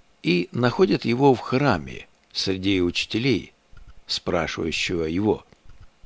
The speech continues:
Мы читаем от сорок шестого по сорок восьмой стих следующее: «Через три дня нашли его в храме, сидящего посреди учителей, слушающего их и спрашивающего их.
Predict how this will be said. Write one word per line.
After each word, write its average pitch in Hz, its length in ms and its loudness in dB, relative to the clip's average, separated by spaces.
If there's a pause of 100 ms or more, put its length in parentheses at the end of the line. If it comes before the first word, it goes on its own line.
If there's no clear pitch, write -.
Мы 135 120 2
читаем 151 400 2
от 127 140 -2
сорок - 260 -2
шестого 107 640 2
по 80 320 -2
сорок - 320 -6
восьмой 87 400 0
стих 110 480 0 (100)
следующее: 73 720 0
«Через 87 380 0
три 120 220 -2
дня 101 400 -2 (640)
нашли 127 420 0
его 127 260 4
в 110 60 -2
храме, 57 500 -8 (220)
сидящего 98 800 2 (340)
посреди 131 500 2
учителей, 139 680 2 (640)
слушающего 131 840 2
их 135 440 0 (420)
и 123 120 2
спрашивающего 113 1000 2
их. - 480 -2